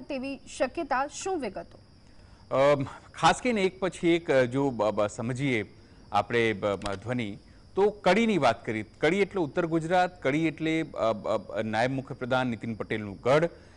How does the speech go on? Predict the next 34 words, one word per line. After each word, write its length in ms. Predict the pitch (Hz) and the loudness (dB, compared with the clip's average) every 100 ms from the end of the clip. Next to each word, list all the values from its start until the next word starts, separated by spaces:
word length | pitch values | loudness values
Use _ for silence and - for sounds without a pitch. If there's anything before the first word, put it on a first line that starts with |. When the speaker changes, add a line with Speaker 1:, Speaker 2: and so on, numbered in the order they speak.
| - | -12
Speaker 2:
એવું 180 | 110 107 | -8 -4
માનવામાં 440 | 104 110 135 143 139 | 0 2 2 2 2
આવે 160 | 160 | 0
છે 100 | 180 | -2
અને 160 | 214 208 | -4 -4
ભા-, 280 | 127 117 110 | -2 -2 -2
ભાજપ 680 | 101 131 151 185 175 127 | 0 0 2 0 -2 -4
બ-, 140 | 120 123 | -2 -2
છેલ્લા 400 | - 147 143 143 | -2 -6 0 -2
ઘણા 300 | 117 131 143 | 0 -2 -2
સમયથી, 360 | - 135 135 | -2 -6 -8
છેલ્લા 240 | 127 135 120 | -10 -6 -6
ટ-, 280 | 113 113 92 - 101 | -6 -10 -10 -14 -14
ઘણા 240 | 120 131 | -6 -4
ટર્મથી 380 | 127 131 139 139 | -2 -2 -2 -6
ત્યાં 200 | 123 123 | -6 -6
જીતે 340 | 147 190 151 110 | -4 -4 -4 -4
છે. 160 | 107 - - - - - | -8 -16 -20 -20 -18 0
અનુસૂચિત, 600 | 160 208 240 247 233 233 | 2 2 -2 -2 0 4
અ, 280 | 214 180 127 | 4 4 -2
જાતિની, 580 | 123 131 131 180 185 185 | 4 4 4 -2 -2 -4
અ, 300 | 147 127 127 | 0 4 4
actually 320 | 123 123 156 | 2 -2 2
આક્ષ-, 300 | 120 - - | 2 0 -4
આરક્ષિત 380 | 123 131 - 139 | 0 -2 -4 -10
સીટ 300 | - 170 165 | -6 -8 -8
છે 160 | - 185 | -4 -4
એટલે, 300 | 147 165 160 | -2 -2 0
અ, 280 | 135 123 120 | 2 2 2
કરશન 480 | 98 - 120 151 | 0 -6 -4 -4
સોલંકી 400 | 139 127 131 135 | -6 -4 -4 -4
ત્યાંથી 400 | 131 123 - 127 | -4 -6 -4 -8
ધારાસભ્ય 540 | 104 104 117 - 120 120 | -6 -2 -2 -2 -6 2
રહ્યા. 280 | 170 156 | 6 4